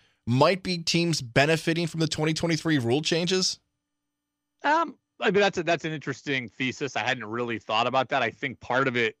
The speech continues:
Speaker 2: though, is that these younger teams, these real bi-, rebuilding teams, they've got more guys that came up through the minor leagues playing like this, right? Like, they, so this is not new to some of the Pittsburgh Pirates. This is not new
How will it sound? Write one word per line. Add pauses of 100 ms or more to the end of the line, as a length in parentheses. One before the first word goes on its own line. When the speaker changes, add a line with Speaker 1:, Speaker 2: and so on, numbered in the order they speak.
(180)
Speaker 2:
though,
is
that (400)
these
younger
teams,
these
real
bi-,
rebuilding
teams, (640)
they've
got
more
guys
that
came
up
through
the
minor
leagues
playing
like
this,
right?
Like,
they, (100)
so
this
is
not
new (440)
to
some
of
the
Pittsburgh
Pirates.
This
is
not
new